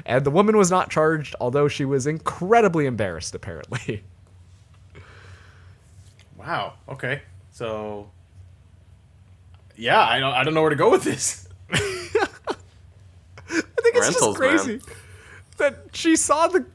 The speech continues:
Speaker 1: the golf clubs in the back and were just like,
Speaker 3: What happened
Speaker 1: "Oh,
Speaker 3: to
Speaker 1: what
Speaker 3: the
Speaker 1: the
Speaker 3: rental
Speaker 1: hell?"
Speaker 3: car, though?
Speaker 2: Yeah, it's a good question. Did the old man take it?
Speaker 1: Uh, no,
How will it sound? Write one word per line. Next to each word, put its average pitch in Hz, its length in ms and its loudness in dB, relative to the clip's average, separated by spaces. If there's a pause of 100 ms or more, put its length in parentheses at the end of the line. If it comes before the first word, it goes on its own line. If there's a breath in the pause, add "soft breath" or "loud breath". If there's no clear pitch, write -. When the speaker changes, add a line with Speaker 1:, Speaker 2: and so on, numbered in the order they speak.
(100)
Speaker 1:
the 233 100 -2
golf 233 260 2
clubs 190 260 2
in 170 80 -2
the 170 80 -4
back 180 300 2
and 165 100 -4
were 151 80 2
just 160 240 -6
like, 143 300 0
Speaker 3:
What 214 180 2
happened 370 280 0
Speaker 1:
"Oh, 170 40 4
Speaker 3:
to - 60 4
Speaker 1:
what 202 80 6
Speaker 3:
the 170 40 2
Speaker 1:
the 175 40 6
Speaker 3:
rental 208 260 6
Speaker 1:
hell?" - 80 4
Speaker 3:
car, 95 220 6
though? 85 280 0 (340)
Speaker 2:
Yeah, 349 200 4
it's - 100 -2
a 311 40 -2
good 285 160 -4
question. 285 320 -2
Did 160 120 -6
the 156 100 -4
old 202 120 0
man 202 160 -2
take 156 240 -2
it? 339 120 -6 (960)
Speaker 1:
Uh, 165 200 0
no, 208 280 4